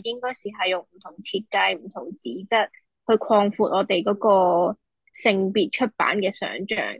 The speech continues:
即係我同時亦都可能做緊，誒，跨青嘅明心見性嘅文集，咁我哋就選用咗 Risograph 去印。咁原因就係覺得，哦，一層層嘅顏色去堆砌我哋嘅故事，跟住我哋唔用粉紅色、藍色，唔用彩虹色，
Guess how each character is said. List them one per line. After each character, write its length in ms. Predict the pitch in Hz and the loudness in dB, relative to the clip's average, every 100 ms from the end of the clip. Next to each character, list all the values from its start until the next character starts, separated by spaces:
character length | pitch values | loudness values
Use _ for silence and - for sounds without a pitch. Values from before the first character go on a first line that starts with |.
| _ _ _ | _ _ _
即 80 | 302 | 2
係 60 | |
我 40 | 277 | 2
同 180 | 240 190 | 2 0
時 140 | 202 | 0
亦 160 | 180 202 240 | -2 0 4
都 180 | 254 | 6
可 80 | 277 | 6
能 180 | 254 196 | 2 0
做 280 | 208 185 185 | 0 0 0
緊， 440 | 185 175 196 214 220 | 0 -2 -2 -2 0
誒， 260 | 180 165 | 0 0
跨 260 | 175 254 247 | 0 0 0
青 220 | 254 233 | 0 0
嘅 160 | 220 180 | 0 -2
明 160 | - | -6
心 300 | - 220 220 | -6 -4 -4
見 240 | 214 180 190 | -6 -10 -8
性 180 | 185 165 | -10 -6
嘅 80 | 160 | -8
文 80 | - - | -8 -10
集， 80 | - - 175 - | -4 -4 -4 -2
咁 180 | 226 | -2
我 80 | 254 | 0
哋 160 | 214 185 | 0 0
就 100 | 175 | -2
選 180 | - 214 | -2 0
用 180 | 226 190 | 0 2
咗 120 | 175 175 185 | 2 4 4
Risograph 480 | 226 240 196 - - - 185 | 2 0 -4 -4 -6 -6 -8
去 60 | |
印。 400 | 185 175 101 190 _ _ - _ | -4 -4 -6 -14 _ _ -20 _
咁 140 | 269 | 6
原 140 | 302 208 | 8 8
因 140 | 233 | 6
就 80 | 247 | 6
係 20 | 196 185 | 4 2
覺 60 | - - | -4 -2
得， 100 | 214 | 0
哦， 140 | 233 277 | 4 4
一 100 | 302 | 2
層 220 | 247 170 | 0 -6
層 120 | 180 | -4
嘅 140 | 175 - | -4 -4
顏 240 | 95 127 | -4 -4
色 140 | 240 | -2
去 360 | 240 - 202 190 | -2 0 0 2
堆 140 | 226 240 | 2 4
砌 100 | 226 | 4
我 140 | 175 180 | 2 0
哋 100 | 175 | -2
嘅 180 | 185 185 - | -4 -4 -8
故 200 | 339 202 | -10 -10
事， 220 | - 370 - - _ _ _ | -10 -8 -8 -10 _ _ _
跟 140 | 311 | 2
住 40 | 302 | 4
我 120 | 202 | 2
哋 160 | 208 185 | 2 0
唔 160 | 190 190 | -2 2
用 320 | 208 208 202 | 2 2 0
粉 180 | 196 233 | 0 0
紅 160 | 269 196 | 0 -2
色、 140 | 247 | 0
藍 280 | 202 - 202 | -2 -2 -4
色， 120 | 240 | -4
唔 100 | 180 | -2
用 160 | 175 185 | -4 -4
彩 220 | 175 220 | -2 -2
虹 180 | 233 | -4
色， 120 | 190 | -2